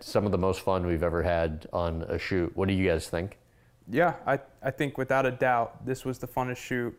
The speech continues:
Speaker 2: that I've been a part of. I think Josh was really welcoming, and just him being that kind of guy that was willing to do anything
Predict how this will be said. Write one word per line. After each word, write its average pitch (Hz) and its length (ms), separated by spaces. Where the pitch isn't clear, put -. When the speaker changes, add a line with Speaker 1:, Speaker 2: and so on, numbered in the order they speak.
Speaker 2:
that 113 200
I've 117 160
been 120 120
a 113 40
part 107 300
of. 107 320
I 123 80
think 120 260
Josh 123 400
was 120 200
really 127 200
welcoming, 127 640
and 123 160
just - 220
him 175 340
being 165 380
that 147 180
kind 151 200
of 135 80
guy 131 340
that 113 180
was 123 240
willing 143 460
to 139 100
do 139 460
anything 135 640